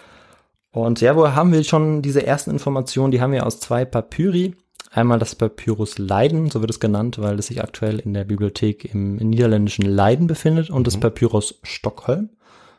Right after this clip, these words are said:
Speaker 1: das sich in Stockholm befindet.
Speaker 2: Okay, das hätte ich mir jetzt gedacht.
Speaker 1: <laughs> Äh, genau, das sind tatsächlich die ersten schriftlichen Dokumente zu der Verfahrensweise, die die, äh, Tempelhandwerker zur Erzeugung ihrer Imitate anwandten.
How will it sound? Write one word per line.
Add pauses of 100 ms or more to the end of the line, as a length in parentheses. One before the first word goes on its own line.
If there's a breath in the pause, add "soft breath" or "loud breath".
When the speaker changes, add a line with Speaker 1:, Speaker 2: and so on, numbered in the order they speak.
(120)
Speaker 1:
das
sich
in
Stockholm
befindet.
Speaker 2:
Okay,
das
hätte
ich
mir
jetzt
gedacht.
Speaker 1:
<laughs> (380 loud breath)
Äh, (180)
genau,
das
sind
tatsächlich
die
ersten
schriftlichen
Dokumente
zu
der
Verfahrensweise, (180)
die
die,
äh,
Tempelhandwerker
zur
Erzeugung
ihrer
Imitate
anwandten.